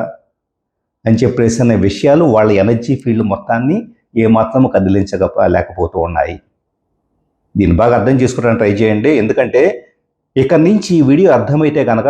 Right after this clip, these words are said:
ప్రతి చోట ఈ మధ్య ఇది ఒక ఫ్యాషన్ అయిపోయింది. ఇక్కడ పాజిటివ్ ఎనర్జీ ఉంది, అక్కడ నెగిటివ్ ఎనర్జీ ఉంది, లేకపోతే వాళ్ళు పాజిటివ్, వీళ్ళు నెగిటివ్ అని చెప్పేసి అని మనం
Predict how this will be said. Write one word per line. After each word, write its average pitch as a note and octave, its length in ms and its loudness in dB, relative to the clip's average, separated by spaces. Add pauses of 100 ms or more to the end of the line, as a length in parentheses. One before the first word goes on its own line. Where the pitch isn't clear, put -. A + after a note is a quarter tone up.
ప్రతి C3+ 260 -4
చోట C#3+ 280 -2 (140)
ఈ G#2 120 0
మధ్య B2 280 -2 (220)
ఇది A#2 120 -4
ఒక G#2+ 140 -2
ఫ్యాషన్ C3 360 -2
అయిపోయింది. F#2+ 460 -4 (640)
ఇక్కడ A#2+ 200 0
పాజిటివ్ A#2 460 0
ఎనర్జీ G#2+ 360 -2
ఉంది, G#2+ 240 -2
అక్కడ A2 220 -2
నెగిటివ్ G#2+ 300 -4
ఎనర్జీ G2 320 -6
ఉంది, G2 260 -2
లేకపోతే G#2 460 0
వాళ్ళు A2 340 2
పాజిటివ్, G#2+ 420 -4
వీళ్ళు A#2 160 -8
నెగిటివ్ G#2 300 -10
అని G2+ 140 -14
చెప్పేసి - 320 -10
అని F3 140 -2 (420)
మనం A2 240 0